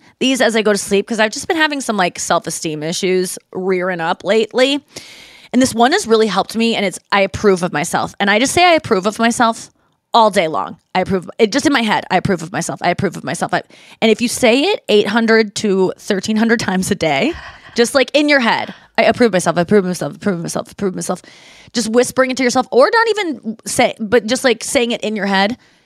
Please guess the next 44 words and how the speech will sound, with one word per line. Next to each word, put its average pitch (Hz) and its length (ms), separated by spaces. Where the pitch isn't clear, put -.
it 294 100
starts 320 380
to - 80
fucking 311 360
work. - 440
And 294 80
it - 60
doesn't 359 200
even 381 160
have 370 120
to 349 80
mean 294 300
anything 233 340
to - 140
you. 160 100
Like, 170 220
I, 233 80
I, 208 140
I 247 80
said 349 160
it 392 60
so 392 80
many 349 120
times 285 220
the 262 60
other 240 140
day, 254 280
it 196 80
started 247 340
just 233 160
to 233 80
sound 226 240
like 208 340
a 208 60
pruma 240 380
cell, - 160
like, 208 180
uh, - 140
an 233 200
appruma 247 460
cell, - 380
an 247 80
appruma 240 420
cell. - 340